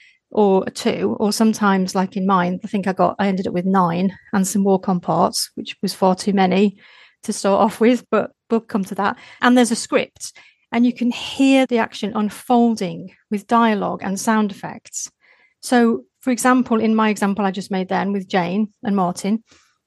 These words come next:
you'd hear the elevator stop and the doors opening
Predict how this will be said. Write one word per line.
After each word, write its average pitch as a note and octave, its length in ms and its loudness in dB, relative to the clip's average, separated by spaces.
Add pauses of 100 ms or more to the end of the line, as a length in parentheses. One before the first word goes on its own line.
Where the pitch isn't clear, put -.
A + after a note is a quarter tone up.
(260)
you'd B3 320 2 (380)
hear C#4 440 2
the C4+ 160 4
elevator B3 480 0
stop - 500 -2 (320)
and G#3+ 120 0
the G#3+ 80 0
doors A3+ 300 2
opening A3+ 540 0